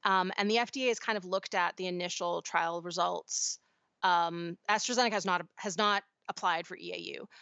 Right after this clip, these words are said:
Uh, it was basically told that its <laughs> data is a bit of a mess. Um, and so it really needs that rigorous U S trial to be completed before it can apply. It's actually expected to be completed very soon. Um, and so the, the thought is that they will approve,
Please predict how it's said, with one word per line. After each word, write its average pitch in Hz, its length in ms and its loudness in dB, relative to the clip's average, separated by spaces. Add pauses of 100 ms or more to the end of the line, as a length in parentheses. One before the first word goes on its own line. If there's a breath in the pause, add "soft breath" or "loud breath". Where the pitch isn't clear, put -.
(200 loud breath)
Uh, 175 200 4
it - 60 -4
was 190 100 -6
basically 214 420 2
told 185 420 0
that 180 140 -2
its 185 160 -12
<laughs> - 0 -
data 202 220 0
is 262 100 2
a 262 60 2
bit 220 160 4
of 202 100 0
a 202 60 2
mess. - 500 -2 (420 loud breath)
Um, 190 480 2
and 185 160 -2
so 180 180 -2
it 175 100 -4
really 185 260 0
needs 170 380 0
that 165 200 2
rigorous 170 440 -4
U 180 120 -4
S 175 300 0
trial 185 540 0
to - 120 -6
be 175 280 -6 (160)
completed 170 600 -2
before 180 600 0
it - 100 -4
can 175 140 -2
apply. 170 300 4
It's 185 120 0
actually 285 300 2
expected 214 380 -2
to 208 60 -2
be 196 120 -6
completed 190 440 -4 (120)
very 175 180 0
soon. - 400 -2 (380 loud breath)
Um, 175 420 4
and 170 100 -2
so 180 200 0
the, 170 120 -2 (140)
the 185 100 -2
thought 170 300 2
is 165 140 -4
that - 160 -4
they 175 100 0
will 165 420 0
approve, 170 460 0